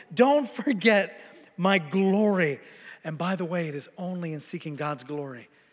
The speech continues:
that we are, who are created to enjoy that glory, will actually find true satisfaction.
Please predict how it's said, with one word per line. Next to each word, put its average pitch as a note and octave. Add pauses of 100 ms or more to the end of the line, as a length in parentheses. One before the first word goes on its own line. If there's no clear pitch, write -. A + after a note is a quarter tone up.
(640)
that D#3
we G3+
are, D#3+ (280)
who F3
are D3
created F#3+
to F3
enjoy F#3
that D#3
glory, B2+ (760)
will -
actually D#3
find C3+
true D3
satisfaction. B2+